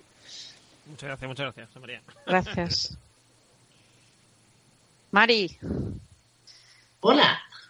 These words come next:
Speaker 2: Venga, cuéntanos, que a mí me gustó mucho tu símil del viaje a Alicante o, o Almería, o cómo era. <laughs>
Speaker 3: La verdad es que no me acuerdo muy bien cómo fue. Eh, básicamente el viaje ha sido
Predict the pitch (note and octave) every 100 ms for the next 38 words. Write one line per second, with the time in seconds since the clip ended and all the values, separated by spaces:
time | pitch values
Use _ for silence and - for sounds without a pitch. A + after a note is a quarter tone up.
0 | F3 - _ _ _ _ A#3 A#3+ G#3 A#3+
1 | A#3+ C4 G#3+ F#3+ G#3 G3+ A#3+ B3+ B3+ -
2 | B3+ B3 - C4 A3+ - A#3+ A#3 A3 G#3+
3 | G3+ G#3+ - G#3 G3 F3 D#3 F3 F3 F3
4 | F3 E3+ E3 F3 F3 F3 F#3+ F3+ E3 E3+
5 | F3 - G#3+ F#3 D#3+ E3 - - - -
6 | - _ _ _ _ - - - - -
7 | C#4+ C#4+ A#3 - F3 F3+ F3+ F3+ F3+ A3+
8 | A#3 C4+ G#3+ G3 F#3 G3 G3+ G3+ G3+ F#3+
9 | G3 G3 F#3+ F#3+ E3+ A#3+ A#3+ A#3+ - -
10 | - - E3 F3 F3 E3 D#3+ D#3 - _
11 | _ F#3 F#3+ G#3 G#3+ G#3+ G3+ F#3 F3 F3+
12 | F#3+ G3+ G3 F#3 F#3 F3+ E3+ D#3+ D#3